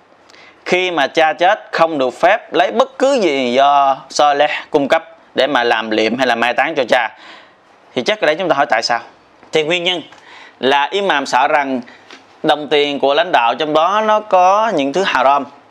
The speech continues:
nó không minh bạch hay những tiền riba. Cho nên Imam không muốn mình bị những cái tiền haram đó, về dính líu những điều haram đó, mà Imam muốn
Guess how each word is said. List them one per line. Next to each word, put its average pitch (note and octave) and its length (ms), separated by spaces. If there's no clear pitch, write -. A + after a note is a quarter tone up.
nó D#3+ 120
không D#3+ 340
minh D#3 160
bạch A#2 140
hay D3+ 160
những D3+ 180
tiền B2+ 200
riba. G#2+ 420
Cho E3+ 100
nên F3 160
Imam C#3+ 340
không E3+ 300
muốn G3 400
mình D3+ 380
bị B2+ 400
những C#3 140
cái D3+ 100
tiền D3 180
haram D3+ 400
đó, E3 180
về C3 160
dính E3 180
líu G3+ 140
những F#3+ 140
điều C3 140
haram B2 320
đó, B2 80
mà C3 100
Imam C#3+ 380
muốn F3 260